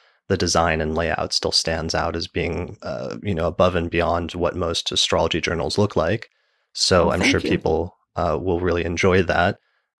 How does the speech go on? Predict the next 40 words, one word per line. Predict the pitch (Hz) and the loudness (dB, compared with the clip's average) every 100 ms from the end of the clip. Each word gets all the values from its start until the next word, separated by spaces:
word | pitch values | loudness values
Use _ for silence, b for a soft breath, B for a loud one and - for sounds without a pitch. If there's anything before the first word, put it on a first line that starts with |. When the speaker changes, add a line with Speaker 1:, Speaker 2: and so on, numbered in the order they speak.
| - | -4
Speaker 1:
So | - - 104 98 95 - _ _ _ | 0 6 8 8 4 -2 _ _ _
you | 98 - | -6 -4
were | 95 107 | -2 0
publishing | - 101 - 120 | 4 4 4 4
that | 101 85 | 6 4
in, | 73 | 2
like, | 87 | -2
two | 107 | 0
thousand | 87 82 90 | 0 0 0
eight, | 78 | -2
two | 92 | -4
thousand | 87 90 | -4 0
nine, | 85 92 92 90 | 2 2 2 2
and | 87 | 0
then | 87 | -2
your | 87 85 | -2 0
book | 110 - | 0 0
came | - 92 | 0 4
out | 85 76 | 4 2
in | |
two | - 92 | 0 2
thousand | 87 80 82 | 4 2 -2
ten, | - 90 87 90 95 _ _ _ - | 0 2 2 0 -4 _ _ _ -2
and | |
that | 92 | 0
was | 101 98 | 2 2
actually | 98 - 101 | 2 2 2
Speaker 2:
Yes. | 87 | 2
Speaker 1:
translated | 101 98 - 95 87 87 | 2 2 4 2 2 2
into | 85 85 - - 87 85 80 - | 0 0 -2 0 0 0 -2 0
English, | 123 120 87 80 - - - _ | 2 4 4 4 2 -2 -6 _
um, | 92 87 85 80 - | 0 2 2 -2 0
by | 87 85 | 4 4
a | 80 | 2
friend | - 95 90 | 0 0 0
of | - | 0
mine, | 87 85 85 85 87 | 2 2 0 -4 -4
Maria | 92 92 87 | -2 0 0
Mateus, | 82 - 104 92 67 - | -4 2 4 4 2 0
right? | 92 107 | 0 0